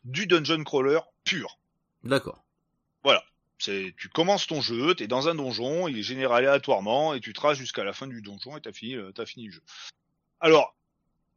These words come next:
Speaker 1: c'est très sympa, mais il a exactement les mêmes problèmes que les donjons de Daggerfall, donc généré aléatoirement pour beaucoup, et donc dans ce, dans, dans le cas de Battle Spear, c'est du généré aléa-, généré aléatoirement, et avec les mêmes bugs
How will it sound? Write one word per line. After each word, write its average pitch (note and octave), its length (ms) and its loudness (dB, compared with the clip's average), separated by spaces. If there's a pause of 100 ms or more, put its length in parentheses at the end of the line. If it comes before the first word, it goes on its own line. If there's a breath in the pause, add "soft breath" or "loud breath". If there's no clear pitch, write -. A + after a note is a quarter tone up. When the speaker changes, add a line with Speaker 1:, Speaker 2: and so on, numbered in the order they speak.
(600)
Speaker 1:
c'est - 220 -6
très - 120 -12
sympa, G3 580 4
mais C#3 280 -2
il C3+ 100 2
a C3 80 8
exactement C3+ 540 -4
les D3+ 100 -6
mêmes C3 240 -4
problèmes C3 480 -4
que - 140 -10
les C3+ 160 -8
donjons G#2 340 -12
de G#2 100 -12
Daggerfall, F#2+ 600 -12
donc F#2 160 -20 (120)
généré G#2 440 -8
aléatoirement F#2 680 -10
pour G2 160 -12
beaucoup, A2+ 580 -16
et F#2 60 -20
donc F2 220 -18
dans E2+ 120 -18
ce, - 120 -12 (120)
dans, C3 200 0
dans D3 240 0
le D#3+ 60 -6
cas D3 140 4
de C3 60 -10
Battle B2+ 300 2
Spear, B2 340 -6
c'est - 200 -6
du D3+ 140 -12
généré A2+ 420 -6
aléa-, F#2+ 340 -8 (180)
généré A2 680 -8
aléatoirement, A2 920 -6 (920 loud breath)
et F3+ 140 6
avec D#3+ 300 4
les A#2+ 60 -4
mêmes C#3 260 -2
bugs D3+ 380 4